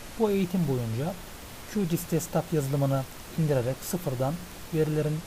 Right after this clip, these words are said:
bu programda nasıl kullanıldığını ve temel haritaların nasıl hazırlandığını öğreneceksiniz. Kursa başlamadan önce Quantum gis yazılımının nasıl indirildiğini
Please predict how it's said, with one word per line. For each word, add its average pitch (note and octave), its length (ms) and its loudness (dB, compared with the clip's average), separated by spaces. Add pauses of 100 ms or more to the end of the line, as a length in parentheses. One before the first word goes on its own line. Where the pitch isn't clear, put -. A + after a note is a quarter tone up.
(300)
bu G3 40 0
programda C#3+ 540 4
nasıl F3 180 2 (140)
kullanıldığını A2+ 600 -2
ve A2+ 80 0 (380)
temel F3 220 4
haritaların C#3 480 0
nasıl E3 220 4
hazırlandığını B2 680 2 (280)
öğreneceksiniz. A#2+ 680 -4 (840)
Kursa F#3+ 280 2
başlamadan F3+ 500 4
önce A#2+ 320 -2 (480)
Quantum F3 400 2
gis C#3 200 -4
yazılımının B2+ 460 0
nasıl F3 220 2
indirildiğini B2 760 0